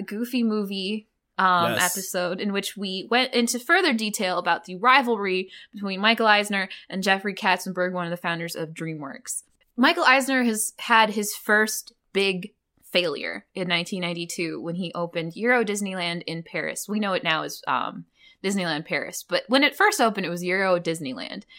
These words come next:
Speaker 2: Mm.
Speaker 1: and that just completely disintegrated. That park was, like, not doing the numbers they wanted. People didn't like it. It was sparse. It was, it snows in that area of France, so that was something they had to deal with that they weren't <laughs> prepared
Speaker 2: Oh,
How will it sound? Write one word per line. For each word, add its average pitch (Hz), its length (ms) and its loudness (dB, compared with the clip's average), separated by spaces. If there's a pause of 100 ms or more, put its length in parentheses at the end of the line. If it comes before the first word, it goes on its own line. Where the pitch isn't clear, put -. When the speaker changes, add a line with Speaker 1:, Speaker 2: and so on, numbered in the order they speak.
(300)
Speaker 2:
Mm. 208 80 -2
Speaker 1:
and 214 320 2
that 254 200 6
just 277 260 -2
completely 240 880 0 (200)
disintegrated. 185 800 -2
That 190 140 -4
park 233 320 2
was, 190 120 -4
like, 175 140 -2
not 208 240 4
doing 208 160 -2
the 196 60 -2
numbers 190 340 -2
they 165 140 0
wanted. 233 720 4
People 190 200 -8
didn't 165 280 -6
like 214 260 2
it. 214 160 2
It - 140 -4
was 160 200 -4
sparse. 220 720 4
It 180 160 -2
was, 156 260 -2 (260)
it 190 200 0
snows 185 840 2 (320)
in 220 220 4
that 220 220 6
area 208 460 6
of 202 80 0
France, 214 440 0
so 202 80 -4
that 175 220 4
was 202 160 -4
something 202 240 -2
they 196 100 -4
had 190 120 0
to 190 60 -6
deal 196 240 -2
with 196 100 -2
that 202 80 -10
they 202 80 0
weren't 208 180 -2
<laughs> - 40 -20
prepared - 440 0
Speaker 2:
Oh, 160 300 2